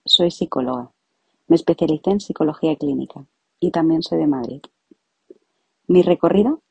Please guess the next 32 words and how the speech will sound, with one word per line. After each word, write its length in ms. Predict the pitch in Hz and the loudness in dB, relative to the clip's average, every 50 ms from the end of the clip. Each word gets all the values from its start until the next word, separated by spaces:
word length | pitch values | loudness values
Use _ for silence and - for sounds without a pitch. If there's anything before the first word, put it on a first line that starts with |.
| _ _ _ - _ _ _ _ _ _ _ - | _ _ _ -20 _ _ _ _ _ _ _ -2
he 140 | - 190 - | 0 0 2
trabajado 500 | - 208 202 185 175 - - 147 143 143 | 4 2 2 2 0 -4 -6 -6 -6 -4
y 120 | 143 135 | -6 -6
trabajo 440 | - 147 147 156 180 185 - - 165 | -4 -2 -2 0 0 -2 -2 -2 -2
en 80 | 151 | -2
consulta 720 | 143 - 139 135 143 - - 175 180 185 - 233 254 254 233 - | -2 -2 -4 -8 -6 -6 -4 -4 -4 -2 -2 -4 -4 -6 -8 -6
de 140 | - 160 | -6 -6
forma 280 | - - 170 160 170 165 | -2 -2 0 0 2 2
independiente 800 | 151 147 139 131 - 139 135 131 127 123 123 123 - 135 123 _ _ _ _ _ _ _ _ _ _ _ - | 2 0 0 -2 -4 -4 -4 -4 -4 -6 -6 -6 -6 -8 -8 _ _ _ _ _ _ _ _ _ _ _ -2
y 120 | - 165 - | -2 0 2
también 280 | 160 156 165 170 185 | 4 4 6 4 4
colaboro 460 | 175 - 175 165 151 147 156 185 196 | 4 2 0 0 0 0 0 0 0
en 80 | 196 170 | 0 0
una 160 | 156 143 139 | 0 0 -2
clínica 400 | - - 156 170 170 160 - 151 | -4 -2 0 2 2 2 0 -6
privada. 480 | - - 143 123 113 123 120 - - _ _ _ _ _ _ _ _ _ _ _ _ _ _ _ _ - _ _ _ | -6 -6 -6 -6 -6 -8 -10 -14 -20 _ _ _ _ _ _ _ _ _ _ _ _ _ _ _ _ -20 _ _ _
Además, 500 | - - 208 226 220 202 196 214 - - _ _ _ _ _ _ _ - | 2 4 4 6 6 4 2 0 -4 -10 _ _ _ _ _ _ _ -2
tengo 240 | - 175 165 170 | 0 2 4 6
un 100 | 175 175 | 6 6
largo 240 | 160 165 170 175 180 | 4 2 0 0 0
recorrido 540 | 180 170 165 - - 151 156 156 165 170 - | 0 -2 -4 -6 -6 -2 0 0 0 0 0
como 160 | - 160 160 | 0 0 0
reclutadora 720 | 156 151 151 - - 143 139 - 139 139 131 123 131 131 - _ _ _ _ _ _ _ _ | 2 0 -2 0 0 0 0 0 -2 -2 -2 -4 -6 -12 -16 _ _ _ _ _ _ _ _
y 120 | - 175 190 | -2 0 0
es 120 | 185 - | 0 0
otra 240 | 196 175 - 156 156 | -2 -2 0 0 -2
parte 280 | - 143 139 - - 143 | 0 -2 -4 -4 -4 -4
de 160 | 139 143 151 | -2 0 0
mí 100 | 170 196 | -2 -2
que 140 | - - 170 | -2 -2 0
me 80 | 160 | 0
encanta 500 | 143 135 - - 123 120 120 - - - | 0 -2 -6 -8 -10 -10 -10 -12 -14 -20